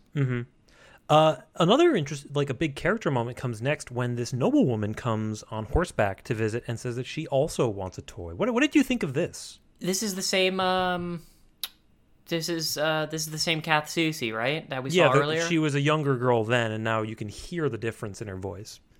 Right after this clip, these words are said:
Speaker 2: But it's, it's pretty clearly still the same girl. Um, I, I think that I, I, I like this scene because she asks for a toy and Nicholas rebuffs her and says,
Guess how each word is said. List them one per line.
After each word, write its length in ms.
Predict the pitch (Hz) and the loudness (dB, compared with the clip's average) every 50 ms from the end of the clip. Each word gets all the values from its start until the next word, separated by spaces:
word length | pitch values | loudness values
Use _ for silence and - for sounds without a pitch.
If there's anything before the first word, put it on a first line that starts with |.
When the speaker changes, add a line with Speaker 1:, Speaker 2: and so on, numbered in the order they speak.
| _ _ _ - | _ _ _ -4
Speaker 2:
But 120 | - 147 151 | 0 0 0
it's, 180 | 147 - - | 2 0 -2
it's 160 | - 156 151 - | -4 -4 -4 -4
pretty 180 | - - 151 139 | -4 -6 -6 -6
clearly 340 | - - 147 139 135 135 | -2 -4 -2 -2 0 -2
still 200 | 127 131 - 139 | -4 -2 -4 -4
the 100 | 123 127 | -4 -4
same 280 | 123 - 131 123 123 123 | -6 -4 -4 -4 -4 -2
girl. 420 | 123 127 123 120 120 120 120 123 - - - - | -2 -2 0 0 0 -2 -4 -6 -14 -20 -20 -12
Um, 460 | - 135 127 127 131 131 131 131 131 131 _ _ - _ _ _ _ _ _ _ - _ _ _ _ _ _ _ _ _ _ | -6 -2 0 0 0 -2 -4 -8 -10 -12 _ _ -20 _ _ _ _ _ _ _ -20 _ _ _ _ _ _ _ _ _ _
I, 440 | 180 208 240 269 269 262 240 - - _ _ _ _ _ _ _ _ _ _ _ _ _ _ _ _ | -2 0 0 -2 -4 -6 -8 -10 -14 _ _ _ _ _ _ _ _ _ _ _ _ _ _ _ _
I 80 | - 196 | -2 0
think 220 | 196 - 294 330 | 0 0 0 2
that 140 | 302 254 220 185 | 4 4 4 4
I, 160 | 180 170 165 | 2 2 2
I, 160 | - - 170 | 2 2 2
I 220 | 170 143 131 139 160 | 2 2 2 2 2
like 240 | 147 147 151 160 156 | 4 4 4 4 4
this 160 | 175 139 - | 0 -2 0
scene 400 | - 151 143 143 135 127 123 123 | -2 -2 -2 0 0 0 0 -2
because 520 | 127 127 - 139 131 131 127 127 123 - - - - | -2 -4 -2 0 2 2 4 2 0 -4 -8 -16 -10
she 200 | - - - 180 | -6 0 2 2
asks 220 | 170 165 156 - | 2 2 0 -2
for 160 | - - 165 147 | 0 0 0 -2
a 40 | |
toy 440 | 139 - - 143 135 139 139 135 135 | -2 -2 -2 2 4 6 6 6 6
and 140 | 135 127 127 | 4 2 2
Nicholas 460 | 127 127 127 127 131 127 123 120 - | 0 0 0 0 0 0 0 0 -2
rebuffs 380 | 131 120 113 123 117 120 - - | -4 0 2 2 2 2 0 -4
her 160 | - 123 117 | -4 -2 -2
and 120 | 117 113 113 | -2 -4 -6
says, 420 | - 127 123 120 113 113 - - | -4 -4 -4 -4 -4 -8 -10 -12